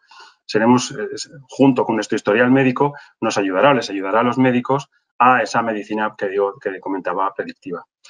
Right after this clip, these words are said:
¿Todo esto gracias a qué? Pues todo esto gracias a tecnologías que os sonarán y que iré hablando a lo largo de toda la conversación,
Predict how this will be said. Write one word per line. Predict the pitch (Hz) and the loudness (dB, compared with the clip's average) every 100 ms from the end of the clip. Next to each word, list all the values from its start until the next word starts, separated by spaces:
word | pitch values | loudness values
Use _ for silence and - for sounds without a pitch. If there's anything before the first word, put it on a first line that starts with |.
| - - _ _ | -20 -20 _ _
¿Todo | - 127 | 4 4
esto | 131 - | 4 2
gracias | 127 127 127 127 | 2 2 -2 -2
a | 127 | 0
qué? | 156 - _ | -2 -2 _
Pues | 104 | -12
todo | - 107 | -6 -6
esto | - 113 | -2 0
gracias | 113 113 123 107 | 0 2 0 2
a | 120 123 | 0 0
tecnologías | 123 107 95 95 127 117 123 | -2 -4 -4 -4 0 0 0
que | - | -4
os | 87 | -14
sonarán | 87 87 120 120 | -10 -2 0 2
y | 120 | -2
que | 85 | -6
iré | 87 95 | -8 -4
hablando | 98 101 101 | -2 -2 0
a | |
lo | 98 | 2
largo | 101 98 | 2 0
de | 95 | 0
toda | 98 | 0
la | 95 | 2
conversación, | 104 101 104 104 123 120 | 0 0 -2 0 0 0